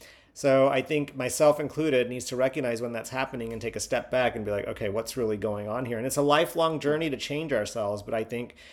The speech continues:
being aware, and I learned that, especially during George Floyd, seeing the racial tensions that were building, the kneeling ceremony on a Friday afternoon that was happening across the country. I know there was a sense of discomfort for a lot of people. There, some were saying, "What if I don't kneel and everybody else is kneeling and I'm not kneeling because I just don't wanna kneel, but I still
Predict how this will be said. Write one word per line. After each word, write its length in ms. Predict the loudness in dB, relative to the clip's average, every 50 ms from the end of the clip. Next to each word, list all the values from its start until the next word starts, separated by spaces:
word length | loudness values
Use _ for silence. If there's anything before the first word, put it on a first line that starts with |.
| -20 -12 0
being 240 | 4 4 4 6 4
aware, 680 | 2 2 2 0 -2 -2 0 2 2 2 0 -2 -6 -10 -20 -20 -20 _ _ -6
and 120 | -2 0
I 80 | 0 2
learned 320 | 4 4 4 4 4 4
that, 180 | 4 4 2 0
especially 360 | -8 -4 -2 -2 0 0 0 0
during 160 | 2 0 2
George 280 | 2 2 0 0 0 -4
Floyd, 340 | -2 0 2 4 4 2 0
seeing 320 | 0 -2 -2 -2 0 0
the 160 | 0 0 0
racial 460 | 2 2 2 2 2 0 0 -2 -2
tensions 500 | -2 -2 -4 -4 -4 -4 -6 -6 -6 -4
that 180 | -2 -2 -4 -2
were 120 | -2 -4
building, 580 | -2 0 0 0 0 0 -2 -4 -4 -8 -16 -20 _ _ _ -20 -20 -20 _ _ _ _ -4 2
the 240 | 6 6 6 6 6
kneeling 440 | 4 2 2 2 2 2 0 0 -2
ceremony 540 | 0 2 2 2 2 0 -2 -2 -2 -2
on 100 | -4 -4
a 60 | -6 -2
Friday 340 | 0 2 2 4 4 4
afternoon 500 | 2 2 0 -2 -4 -4 -2 -2 -2 0 0
that 100 | 0 0
was 120 | -2 -4
happening 360 | -4 -4 -4 -4 -4 -6 -6
across 360 | -6 -6 -2 0 0 0 -2 -4
the 120 | -8 -8
country. 560 | -4 -4 -4 -4 -4 -4 -6 -6 -6 -8 -18 _ _ _ _ _ _ _ _ _
I 200 | -2 0 0 2
know 260 | 2 2 4 6 6 6
there 160 | 6 6 6
was 240 | 4 4 2 2 -2
a 60 | -2
sense 340 | -2 -2 -2 -2 -2 -2 -4
of 120 | -4 -2
discomfort 600 | -4 -6 -4 -2 -4 -4 -4 -2 -4 -4 -4 -2
for 100 | 0 0
a 60 | 2
lot 220 | 4 2 2 2 0
of 100 | -2 -4
people. 320 | -8 -8 -4 -2 -2 -2
There, 160 | 0 -2 -4
some 240 | -2 -2 -2 -2 0
were 80 | 0 -2
saying, 300 | 0 0 -2 0 0 2
"What 160 | 4 4 4
if 100 | 2 0
I 220 | 0 0 0 0
don't 360 | 0 2 2 4 4 2 -2
kneel 480 | -6 -6 -4 -4 -2 0 0 0 -2 -2 -4
and 80 | -4
everybody 280 | -2 -2 0 0 0 2
else 200 | 2 0 0 -2
is 100 | -8 -8
kneeling 540 | -6 -4 -2 0 0 0 0 -2 -2 -4 -4
and 80 | -4
I'm 120 | -4 -2 -2
not 200 | -2 -2 -2 -2
kneeling 280 | -2 0 0 0 -2
because 200 | -4 -4 -2 -2
I 80 | 0 -2
just 160 | -2 -4 -2
don't 140 | -2 -2 -2
wanna 180 | -2 -4 -4 -4
kneel, 400 | -2 0 4 4 6 6 4 4
but 100 | 2 -2
I 80 | -2
still 460 | -2 -4 -2 0 0 2 0 -2 -4